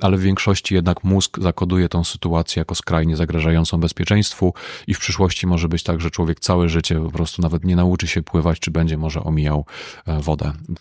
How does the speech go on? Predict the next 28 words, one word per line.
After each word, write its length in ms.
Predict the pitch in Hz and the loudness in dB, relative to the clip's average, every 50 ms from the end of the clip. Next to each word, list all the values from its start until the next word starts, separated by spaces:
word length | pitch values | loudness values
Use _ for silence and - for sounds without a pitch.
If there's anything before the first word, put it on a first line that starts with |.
| - - - | -8 -8 -4
Weryfikowano 1000 | 98 90 90 95 92 - - - - 90 92 110 117 107 92 82 80 85 87 90 | 0 2 2 2 2 -2 -4 -4 -2 0 2 2 2 4 2 2 2 2 2 2
na 120 | 92 87 82 | 2 0 0
dużej 240 | 85 92 85 90 85 | 0 0 0 0 0
grupie 260 | 92 90 - 92 87 | 0 -2 0 2 2
ludzi 500 | 85 85 85 78 82 82 87 101 113 - - | 4 2 2 2 2 0 2 0 0 -2 -4
to, 360 | 85 80 82 90 104 127 - _ - - - - _ _ | -4 -2 0 0 -2 -2 -4 _ -16 -20 -20 -20 _ _
czego 240 | - - 151 175 165 | -6 -4 -2 -2 -2
te 140 | - - 110 | -2 0 0
osoby 320 | 104 - - - 101 104 | 0 0 0 0 0 0
potrzebują 880 | - - - - - - 90 90 92 107 95 87 85 82 85 98 101 101 - | 0 0 -2 -2 0 0 0 0 2 4 4 4 4 4 4 2 0 -2 -4
wtedy, 260 | - - 107 101 107 | -6 -6 -4 -4 -4
kiedy 200 | - - 101 104 | -2 0 0 0
doświadczają 640 | 95 98 - - - 101 - - - 101 95 95 95 | 0 0 -2 -2 -2 -4 -4 -2 -2 0 0 2 0
czegoś 280 | - - 92 90 90 - | 0 -2 -2 -2 -2 -4
stresującego 960 | - - 92 87 - - 90 87 87 85 - - 85 82 80 82 82 80 78 - - - - - - - _ - | -4 -4 -4 -4 -4 0 2 2 2 2 2 0 0 0 2 0 0 0 -2 -6 -10 -20 -20 -20 -20 -12 _ -2
i 280 | 101 98 98 95 98 95 | 0 2 2 2 2 0
znakomita 540 | 92 101 98 - - 104 104 98 - 101 87 | 0 0 -2 0 0 0 0 2 2 2 4
większość 440 | 95 95 95 92 - - 95 85 | 4 4 4 4 2 0 0 0
wskazywała 640 | - - - 95 85 85 87 82 90 85 85 85 85 | -2 -4 -2 0 0 0 0 2 2 2 4 4 4
na 160 | 82 82 82 | 2 2 0
to, 420 | 80 - 85 82 82 80 80 82 85 | -2 -2 -4 -2 -2 -2 -2 -4 -4
że 120 | 82 90 | -6 -6
potrzebuje 560 | - - 82 - - 85 85 80 82 82 82 | -6 -6 -4 -2 -2 -2 0 0 0 0 0
być 180 | 78 80 78 76 | 0 -2 -4 -4
właśnie 500 | 80 82 78 78 - - 87 80 82 80 | -2 -4 -2 -4 -4 -4 -4 -4 -4 -6
wysłuchanym, 960 | 80 113 - - - - - - 87 85 82 82 85 82 82 82 82 82 85 | -6 -6 -6 -6 -6 -4 0 2 4 6 6 6 6 4 4 2 2 0 0
zrozumianym, 880 | 85 98 107 101 104 110 95 90 82 82 80 82 80 80 78 78 80 85 | -2 -2 -2 -2 0 2 2 4 4 4 4 4 4 4 2 2 0 0
zauważonym. 800 | 87 101 113 117 107 98 87 80 78 78 78 78 80 80 80 82 | 0 -2 -2 0 0 0 0 2 2 2 2 2 2 2 2 0